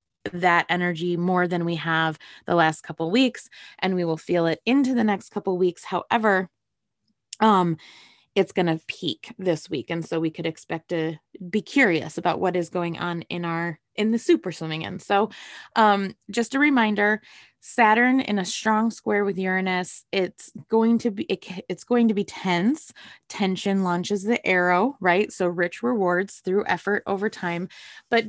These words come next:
remember, the nature of Saturn is the traditional ruler of Aquarius. And Uranus was only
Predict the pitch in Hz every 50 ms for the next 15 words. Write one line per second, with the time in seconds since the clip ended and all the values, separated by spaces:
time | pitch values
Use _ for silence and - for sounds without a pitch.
0 | 208 - 220 214 262 262 277 302 320 370 339 339 285 262 254 247 262 254 - -
1 | 277 - - - 220 - - - - 220 220 226 226 214 196 180 175 175 175 -
2 | - 214 233 254 220 208 - 214 - - 196 220 214 - 202 190 180 170 190 220
3 | 220 196 160 156 - - 175 _ _ _ _ - - 180 170 170 165 - 214 190
4 | 170 160 160 160 170 170 - - _ _ - - - - _ - - 208 202 202
5 | 202 196 202 175 196 226 233 220 220 214 - 196 202 180 202 190 196 190 185 185
6 | 180 160